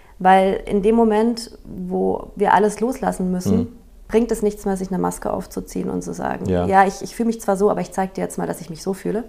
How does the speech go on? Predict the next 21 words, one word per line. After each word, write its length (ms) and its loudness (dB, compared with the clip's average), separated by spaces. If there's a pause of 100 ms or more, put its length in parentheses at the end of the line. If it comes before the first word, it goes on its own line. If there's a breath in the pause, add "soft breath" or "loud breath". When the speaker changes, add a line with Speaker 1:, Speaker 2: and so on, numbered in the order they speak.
(140 loud breath)
Speaker 2:
Mhm. 280 2 (200 loud breath)
Speaker 1:
Also 380 -2 (380)
Fremdgefühle 680 2
vorzuschieben, 800 -6 (340 loud breath)
das 180 -8
war 80 4
einfach, 580 -2
äh, 240 -4 (240)
da 120 -4
war 100 -6
kein 180 -8
Raum, 640 0
kein 180 -2
Raum 220 4
dafür. 380 -2
Ja? 160 -4
Da 80 0
ging's 240 -2
um 180 0
existenzielle 800 0
Sachen. 400 2